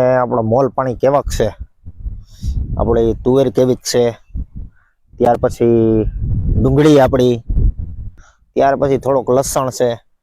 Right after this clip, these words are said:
આ બધું જોઈ લઈએ, મગફળી ને બગફળી ને બધો ઢગલો બગલો વ્યવસ્થિત છે. આવું બધું કરીએ. હવે જોઈએ મિત્રો, ચાલો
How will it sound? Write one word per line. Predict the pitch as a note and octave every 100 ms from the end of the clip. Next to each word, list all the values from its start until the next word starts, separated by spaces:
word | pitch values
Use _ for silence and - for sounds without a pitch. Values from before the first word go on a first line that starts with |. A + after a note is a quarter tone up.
| _ _ _ _ _
આ | D#2+
બધું | D#2 D#3+ B2
જોઈ | G3 G3+
લઈએ, | F#3 D#3 C3+
મગફળી | A#2 B2+ A#2+ - B2+ A#2+
ને | A2+ A2+
બગફળી | B2 - B2 A#2+
ને | A2+
બધો | A#2 A#2+
ઢગલો | A#2 A#2 C3 A#2+
બગલો | A#2 B2
વ્યવસ્થિત | A#2 C3 B2 - A#2 -
છે. | A2+ A2 _ - - _ _ _ _ _ -
આવું | D#2 -
બધું | B2+ B2
કરીએ. | D#3 F#3+ F3+ A#2+ - - - - - - - - -
હવે | C3 C#3+ D3+ D3+ D3+ C#3+
જોઈએ | C#3+ G3 D3+
મિત્રો, | A#2+ G#2+ A2
ચાલો | C3 E3